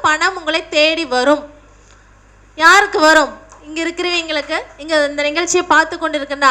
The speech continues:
அனைவருக்கும் வரும். சரிங்களா? யாருக்கு இந்த மாதிரி சூழ்நிலைகள் போயிட்டு இருக்கு?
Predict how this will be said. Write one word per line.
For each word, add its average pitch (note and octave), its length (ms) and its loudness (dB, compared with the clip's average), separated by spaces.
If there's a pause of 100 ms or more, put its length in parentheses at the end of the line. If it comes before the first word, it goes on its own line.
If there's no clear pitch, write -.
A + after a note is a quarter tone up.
அனைவருக்கும் F4 580 -2
வரும். B3+ 300 0 (540)
சரிங்களா? F4 260 -6
யாருக்கு E4+ 400 2
இந்த E4 180 -4
மாதிரி D#4+ 200 -2
சூழ்நிலைகள் E4 680 -4
போயிட்டு D#4+ 280 -2
இருக்கு? C#4 360 -2